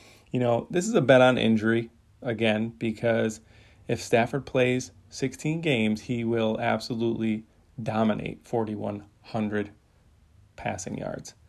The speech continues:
I mean, last year through eight games, he had twenty-five hundred.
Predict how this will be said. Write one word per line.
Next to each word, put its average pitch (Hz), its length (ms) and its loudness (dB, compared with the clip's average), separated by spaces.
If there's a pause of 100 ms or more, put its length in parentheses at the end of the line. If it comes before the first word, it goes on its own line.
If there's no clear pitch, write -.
(220)
I 127 40 0
mean, 123 160 2
last 117 500 0
year 123 200 -2
through 117 280 -4
eight 123 180 -2
games, 113 320 -2
he 117 80 -4
had 107 180 -2
twenty-five 110 580 -4
hundred. 107 360 -6